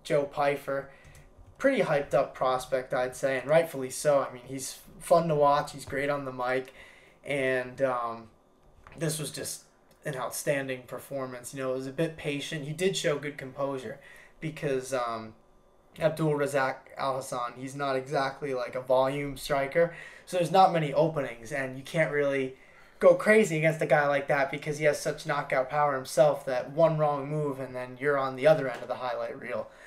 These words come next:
So I thought Joe Pyfer showed a lot of good composure in this fight. Typical power like he does. The intensity that he brings into the octagon is truly, like, unparalleled. And I think Al Hassan really felt the brunt of that,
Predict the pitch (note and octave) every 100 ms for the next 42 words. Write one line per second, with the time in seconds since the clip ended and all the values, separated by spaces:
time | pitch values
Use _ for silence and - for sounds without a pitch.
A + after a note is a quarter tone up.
0 | - - - - D3 C3 B2+ D3+ D#3 D#3+
1 | - D3+ D3 D3+ C3+ C3+ B2+ C3 B2 B2+
2 | B2+ C3 C3 C3 B2 B2 B2 C#3 C3+ C3+
3 | - C3+ C3+ C3+ - _ - - F3 D3+
4 | D3+ - C#3+ C#3 C#3+ C#3+ C#3 C3 C#3 C3+
5 | C3+ C3+ C3+ - - - - - F#3 D#3
6 | - G3+ D#3 D#3 C3+ C3 B2+ C3 C3 C3+
7 | C3+ C3 B2+ A#2+ B2 A#2+ B2 - B2+ A2
8 | G#2+ A2+ - - C3 B2 A#2 A2 A2 A#2+
9 | A2+ A#2+ A#2 A#2 A2+ - - - - -
10 | - _ - C3 B2 A#2 A2+ - B2+ -
11 | D3 C3 B2+ - _ _ _ - C#3+ C3
12 | - C3 B2+ C3 C3 A#2+ - C3+ C3 B2+
13 | C3+ B2+ A#2+ A2+ A2